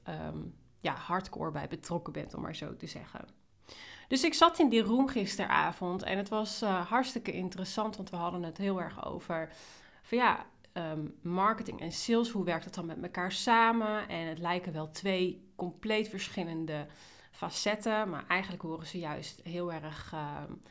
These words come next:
hand in hand met elkaar te gaan. En dat is eigenlijk ook iets wat ik, ehm, in deze podcast met je wil bespreken, want wat ik vaak zie gebeuren is dat sales een beetje een ondergeschoven kindje is in, eh, ondernemersland.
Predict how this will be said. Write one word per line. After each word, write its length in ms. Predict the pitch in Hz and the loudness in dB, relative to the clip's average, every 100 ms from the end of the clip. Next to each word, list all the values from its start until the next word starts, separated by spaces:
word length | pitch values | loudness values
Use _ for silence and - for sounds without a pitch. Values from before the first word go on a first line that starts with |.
| - - - | -20 -12 0
hand 260 | 185 190 | 2 2
in 100 | 165 | -2
hand 300 | 143 185 - | 0 0 0
met 160 | 214 214 | -4 -4
elkaar 340 | 214 202 196 | -2 0 0
te 80 | 202 | -2
gaan. 480 | 196 175 180 240 254 - - - - | -6 -2 -2 -2 -6 -12 -18 -16 -4
En 80 | 202 | 0
dat 140 | 240 | 0
is 120 | 233 | 2
eigenlijk 380 | 220 226 226 - | 4 4 2 -4
ook 140 | 226 | -4
iets 160 | 226 - | -4 -2
wat 220 | 196 196 | -2 -2
ik, 160 | 196 196 | -2 -2
ehm, 320 | 180 175 185 | 0 0 -2
in 120 | 190 | -2
deze 260 | 190 190 196 | 0 -2 -2
podcast 400 | 233 262 226 - | -4 -2 -4 -4
met 160 | 185 180 | -6 -4
je 60 | |
wil 140 | 165 160 | -4 -4
bespreken, 600 | 156 - 208 208 196 160 | -6 -4 0 2 0 -2
want 180 | 165 | -4
wat 160 | 190 190 | -4 -4
ik 100 | 196 | -4
vaak 340 | - 190 196 | 0 0 0
zie 180 | - 190 | -4 -6
gebeuren 560 | - 151 180 185 190 - | -6 -6 -4 -4 -4 -6
is 180 | 175 - | -8 -4
dat 440 | 165 185 - - - - - - _ - | -2 -2 -6 -16 -20 -20 -20 -20 _ -10
sales 340 | - 220 214 | 0 0 2
een 80 | 196 | 0
beetje 260 | 190 185 185 | 0 0 -2
een 160 | 170 | -2
ondergeschoven 720 | 190 190 202 - 165 156 160 | -2 -2 -4 -2 -2 -4 -6
kindje 400 | - 180 202 208 | -2 -2 0 -2
is 440 | - 202 208 - - - - | 0 -2 -2 -8 -12 -16 -6
in, 380 | 180 170 170 - | -2 -2 -4 -4
eh, 140 | 170 170 | -8 -6
ondernemersland. 1080 | - 180 175 175 180 180 - 165 160 180 | -4 -2 0 2 2 0 -2 -2 -2 -4